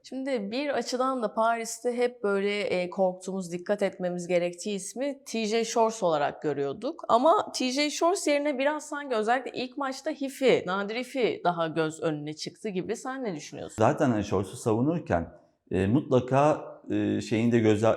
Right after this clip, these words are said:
Speaker 2: göze almanız lazım. Yani Shores sadece atan bir oyuncu değil.
Speaker 1: Hı hı.
Speaker 2: Yanındakileri de devreye sokabilen bir oyuncu.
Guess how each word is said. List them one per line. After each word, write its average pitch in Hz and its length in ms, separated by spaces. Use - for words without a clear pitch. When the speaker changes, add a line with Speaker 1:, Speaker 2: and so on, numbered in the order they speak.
Speaker 2:
göze 101 340
almanız 101 440
lazım. - 280
Yani 87 200
Shores 101 240
sadece 107 320
atan 98 320
bir 95 60
oyuncu 95 280
değil. 95 140
Speaker 1:
Hı 92 40
hı. 147 380
Speaker 2:
Yanındakileri 127 500
de 104 140
devreye 95 300
sokabilen 98 600
bir 92 60
oyuncu. 87 420